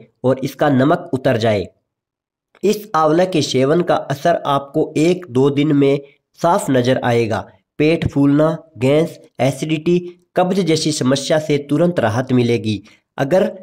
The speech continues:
बच्चों में हल्के पेट दर्द की शिकायत रहती है तो भी आप बच्चे को इसके एक दो टुकड़े दे सकते हैं। इसके अलावा भी आपको बता दें कि आंवला हमारे शरीर के लिए वरदान होता है।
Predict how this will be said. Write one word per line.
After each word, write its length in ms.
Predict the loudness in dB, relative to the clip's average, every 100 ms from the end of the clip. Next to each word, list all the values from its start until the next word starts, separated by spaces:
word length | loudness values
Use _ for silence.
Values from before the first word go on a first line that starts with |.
| -20 _
बच्चों 380 | -4 -4 0 2
में 140 | 2 2
हल्के 340 | 0 -2 -4
पेट 320 | -2 0 0 0
दर्द 300 | 0 0 -2
की 120 | -4
शिकायत 460 | -4 0 0 0
रहती 320 | 0 -2 0 0
है 160 | 0
तो 260 | 0 0 0
भी 220 | 2 0
आप 240 | 0 -2 -2
बच्चे 360 | -4 -4 -4
को 240 | -2 -2 -2
इसके 260 | -6 -4 -6 -4 -2
एक 200 | -2 0
दो 160 | 0 0
टुकड़े 340 | -2 -2 -2
दे 160 | 2 0
सकते 360 | 0 -4 -2 -2
हैं। 220 | 0 -2 -6 -20 _ -8
इसके 260 | -8 -2 -2
अलावा 420 | 0 0 2 2
भी 220 | 2 0 0 0
आपको 500 | 0 -2 0 0 -2 -10 -12 -4
बता 280 | 0 0 2
दें 180 | 2 0
कि 140 | -2
आंवला 400 | -2 0 2 2 2
हमारे 380 | 2 2 2 0
शरीर 440 | -2 2 2 2
के 100 | 0
लिए 200 | 2 2 0
वरदान 500 | 0 0 2 2 2
होता 320 | 0 0 0
है। 200 | 0